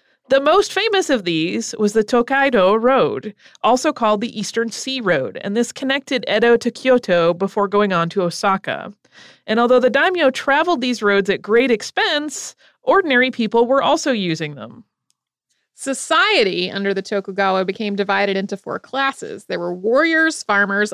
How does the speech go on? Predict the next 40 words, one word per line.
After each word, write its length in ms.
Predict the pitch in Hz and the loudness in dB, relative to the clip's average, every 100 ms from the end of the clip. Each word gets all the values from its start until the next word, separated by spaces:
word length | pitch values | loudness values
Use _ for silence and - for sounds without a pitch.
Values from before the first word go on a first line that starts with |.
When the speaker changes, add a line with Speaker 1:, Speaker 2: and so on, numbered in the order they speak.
| - | -4
Speaker 2:
artisans, 600 | 208 220 214 196 180 175 | -2 0 -2 -4 -8 -10
and 240 | - 185 | -10 -8
merchants. 640 | 202 226 262 - 85 - - | -4 -4 -6 -10 -14 -16 -12
And 100 | 220 | -6
even 260 | 427 466 415 | -4 -2 0
though 160 | 392 | 0
the 120 | 320 | 0
merchants 640 | 285 254 277 294 269 240 - | -2 0 0 0 -4 -4 -4
were 100 | 220 | -4
technically 460 | - 233 247 247 214 | -2 -4 -4 -2 -2
at 100 | 208 | -2
the 60 | |
bottom 340 | 190 233 269 262 | -2 0 0 -2
of 120 | 202 | -4
the 80 | 202 | -6
pile, 460 | 170 165 - 196 - | -2 -2 -2 -8 -12
since 220 | 170 - | -14 -4
they 140 | 214 | -2
just 280 | 208 214 - | -2 -4 -2
sold 300 | 220 233 202 | 2 2 2
the 80 | 202 | 0
work 320 | 214 226 - - | 0 -2 -4 -6
of 140 | 214 | -4
other 260 | - 190 185 | -2 -4 -4
people 500 | - 370 403 202 202 | 0 0 2 0 0
rather 260 | 196 196 196 | 0 -2 -4
than 200 | 196 208 | -6 -8
creating 540 | - 214 208 208 202 | -8 -2 0 0 0
work 200 | 190 190 | -4 -6
of 120 | 190 | -8
their 140 | 190 - 311 | -8 -6 -2
own, 420 | 302 240 220 220 _ _ _ _ - | 0 0 -2 -4 _ _ _ _ -6
a 60 | |
lot 200 | 339 339 | -2 0
of 100 | 381 | 0
the 60 | 359 | -2
merchants 440 | 226 214 233 - | -4 -4 -6 -6
became 320 | 208 214 190 190 | -8 -6 -6 -6
quite 400 | - 190 226 - | -6 -2 -2 -2
rich. 440 | 190 135 - - | -6 -6 -8 -12